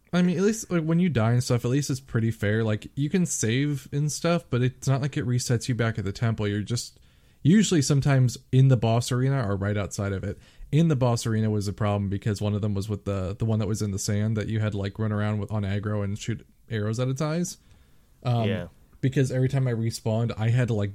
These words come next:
Speaker 1: book it out of the way because the thing gunned it, gunned it at me.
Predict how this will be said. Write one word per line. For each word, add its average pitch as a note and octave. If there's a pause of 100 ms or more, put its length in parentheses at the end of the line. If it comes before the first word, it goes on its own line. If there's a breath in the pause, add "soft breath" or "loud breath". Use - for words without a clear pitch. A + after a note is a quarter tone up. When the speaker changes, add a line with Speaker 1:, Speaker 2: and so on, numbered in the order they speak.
(100)
Speaker 1:
book B2
it B2
out G#2+
of G#2
the G#2
way G2+
because G#2
the A2
thing A2+ (460)
gunned A#2+
it, A2
gunned A2+
it G2+
at F2+
me. G2